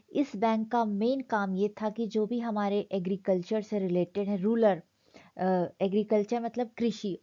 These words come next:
और रूरल डेवलपमेंट जो इंडिया का ग्रामीण क्षेत्र है उसको डेवलपमेंट करने के लिए जो फाइनेंस है वो इस बैंक को, इस बैंक की जिम्मेदारी थी कि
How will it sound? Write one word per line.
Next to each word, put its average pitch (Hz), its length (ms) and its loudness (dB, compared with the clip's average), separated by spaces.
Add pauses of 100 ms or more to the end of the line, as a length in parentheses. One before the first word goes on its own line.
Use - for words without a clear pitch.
(100)
और 214 120 0
रूरल 240 280 2
डेवलपमेंट 196 640 0
जो 233 180 2
इंडिया 208 380 0
का 240 180 -4
ग्रामीण 202 460 0
क्षेत्र 202 420 -6
है 190 120 -4
उसको 285 580 -4 (340)
डेवलपमेंट 226 800 0
करने 196 340 0
के 196 200 0
लिए 202 180 2
जो 247 180 0
फाइनेंस 208 560 -4
है 254 60 -2
वो 254 220 -2
इस 240 200 -4
बैंक 202 420 0
को, 302 280 -2 (460)
इस 277 160 -2
बैंक 214 320 0
की 233 100 0
जिम्मेदारी 202 560 0
थी 277 160 -6
कि 285 220 -8